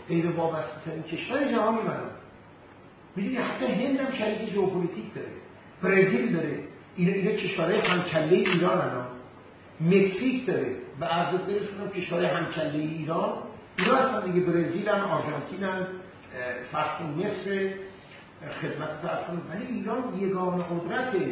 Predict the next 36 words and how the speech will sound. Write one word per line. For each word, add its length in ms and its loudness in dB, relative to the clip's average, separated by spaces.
بزرگ، 460 8
یعنی 260 6
بزرگترین 520 2
قدرت 420 6
بی 200 4
صاحب 380 6
دنیا، 440 2
بی 180 0
صاحب 180 4
از 220 4
نظر 280 -2
سوپر 240 -2
پاور 340 0
ها، 280 4
از 160 0
نظر 180 0
اینکه 340 -2
یه 40 2
پدر 500 2
بزرگی 320 4
بالا 260 2
سرش 300 -4
باشه. 300 -6
خب، 60 0
این 140 0
که 80 0
خیلی 340 2
خوبه 280 4
که 60 4
الان 220 6
زمانی 380 4
که 60 -2
رؤسای 460 2
کمیسیون‌های 600 -2
تخصصی 600 -4
مجلس 520 -4